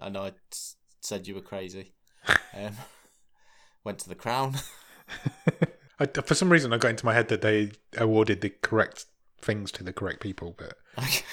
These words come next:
Speaker 2: I don't know. I've known award season for a long time, and that's never happened before. So,
Speaker 1: Best T V series, musical or comedy, we got that right. Schitt's Creek.
Speaker 2: Schitt's Creek. I was so happy for them. They deserve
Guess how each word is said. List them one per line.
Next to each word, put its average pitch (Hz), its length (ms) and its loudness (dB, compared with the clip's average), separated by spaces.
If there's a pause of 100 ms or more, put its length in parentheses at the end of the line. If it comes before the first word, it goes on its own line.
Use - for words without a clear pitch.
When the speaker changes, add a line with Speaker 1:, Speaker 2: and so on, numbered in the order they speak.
(720)
Speaker 2:
I - 40 -6
don't 131 160 6
know. 113 120 4 (120)
I've 113 180 4
known 123 240 6
award 104 360 2
season 98 280 -4
for 104 120 0
a 98 40 -2
long 98 140 -4
time, 101 240 2
and 95 100 -8
that's 92 160 -8
never 92 180 -2
happened - 280 -10
before. 92 380 -8
So, - 220 -16 (680)
Speaker 1:
Best 156 220 -4
T 151 120 -4
V 135 140 -4
series, 123 340 -2
musical 120 420 -4
or 104 60 -4
comedy, 123 440 -4
we 123 100 -10
got 127 200 -4
that 123 140 -4
right. 127 180 -4
Schitt's - 240 -8
Creek. 156 200 -8
Speaker 2:
Schitt's - 140 -6
Creek. 92 300 -4
I 107 100 0
was 98 100 -6
so 95 220 2
happy - 260 -6
for - 140 -14
them. 90 160 -12
They 104 140 2
deserve 101 420 -2